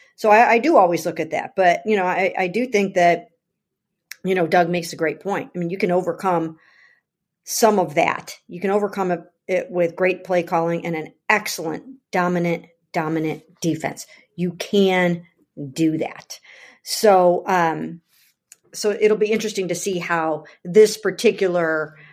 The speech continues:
uh, cycle works out with these playoffs, uh, with these particular quarterbacks, some of them being injured, with Aaron Rodgers and Tom Brady, you know, not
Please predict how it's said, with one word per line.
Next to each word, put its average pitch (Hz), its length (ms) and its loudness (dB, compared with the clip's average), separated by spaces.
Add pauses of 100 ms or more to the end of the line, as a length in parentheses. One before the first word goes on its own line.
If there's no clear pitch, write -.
(160)
uh, - 280 -6 (560)
cycle 196 540 2
works 180 520 -2
out 180 340 -2
with 170 220 -6
these 180 260 -4
playoffs, 185 760 0 (600)
uh, - 260 -8
with 170 200 -8
these 196 240 -2
particular 190 420 -2
quarterbacks, 185 540 0
some 175 180 -4
of 165 100 -6
them 175 140 -4
being 165 240 -4
injured, 190 520 0
with - 180 -10
Aaron 180 200 -4
Rodgers 180 500 -2
and 156 340 -8 (400)
Tom 185 260 -2
Brady, 185 720 -2
you 190 140 -2
know, 170 120 -2
not 180 380 -2